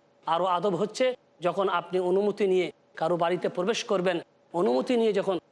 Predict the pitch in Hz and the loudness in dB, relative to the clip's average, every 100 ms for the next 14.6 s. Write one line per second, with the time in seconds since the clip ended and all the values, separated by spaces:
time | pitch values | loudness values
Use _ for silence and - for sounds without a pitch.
0 | _ 190 185 - 180 190 151 - 175 190 | _ -4 -2 -2 0 0 -2 -4 -2 0
1 | 190 175 175 _ - - 175 190 160 185 | 0 0 -2 _ -10 -4 0 0 0 0
2 | 262 - _ _ _ _ 165 160 175 165 | -2 -4 _ _ _ _ -4 -2 0 0
3 | 196 220 202 185 185 170 - _ 156 196 | 0 0 -2 0 0 -2 -6 _ 0 2
4 | 269 - 269 254 254 277 269 262 311 294 | 0 0 0 0 0 0 0 2 0 -4
5 | _ _ - 160 269 294 247 214 220 180 | _ _ -4 0 0 0 -2 -2 0 -2
6 | 190 175 185 180 _ _ 180 196 190 - | -2 -2 -2 -4 _ _ 0 2 2 0
7 | 175 156 175 165 170 165 - _ - 170 | 0 0 0 0 0 -2 -4 _ -6 -4
8 | - 185 165 170 175 170 - _ - 180 | -2 -2 -2 0 0 -2 -6 _ -6 -2
9 | 170 160 160 180 165 165 - _ - 175 | 0 0 0 0 0 -2 -6 _ -4 0
10 | 247 190 185 180 175 165 175 165 170 - | 0 0 -2 -2 -2 -2 -4 -4 -4 -6
11 | _ 165 156 180 160 175 175 165 170 170 | _ -6 0 0 2 0 0 0 0 0
12 | 170 - 175 160 _ _ - 147 214 165 | -2 -4 -4 -6 _ _ -4 0 0 0
13 | 180 165 - _ - 151 139 175 185 185 | 0 -2 -6 _ -4 -2 0 0 0 0
14 | 175 196 185 156 180 | 0 0 0 0 -2